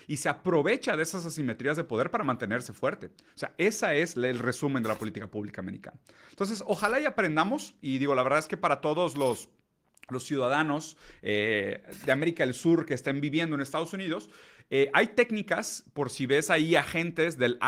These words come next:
ice, ¿no? Que vienen a, a pedirte tus papeles. Si tú eres, haz de cuenta, un mexa y vives en Nueva York y te piden tus papeles, aquí está una táctica para pasar desapercibido. Tú haz de cuenta que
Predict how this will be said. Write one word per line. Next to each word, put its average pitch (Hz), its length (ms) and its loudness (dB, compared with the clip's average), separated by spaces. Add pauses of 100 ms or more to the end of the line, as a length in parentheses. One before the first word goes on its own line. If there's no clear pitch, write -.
ice, - 340 -2
¿no? 131 200 0
Que 135 100 -2
vienen 127 320 2
a, 107 140 4
a - 200 -4
pedirte 120 300 -4
tus 156 160 -6
papeles. 170 480 0 (300)
Si 180 160 -4
tú 277 180 0
eres, 294 160 0
haz 262 80 -6
de 247 80 -2
cuenta, 214 280 -2
un 175 200 2
mexa 165 380 -6 (100)
y 143 120 2
vives 220 200 2
en 202 80 -2
Nueva 135 220 8
York 117 360 6 (300)
y 151 120 -2
te 165 100 6
piden 262 260 4
tus 233 140 -4
papeles, 196 600 0 (120)
aquí 175 220 -2
está 214 140 -2
una 220 240 0
táctica 220 540 0
para 170 200 2
pasar 139 260 0
desapercibido. 123 580 -6 (320)
Tú 156 80 -4
haz 170 80 0
de 170 60 -6
cuenta 170 260 -4
que 170 320 -2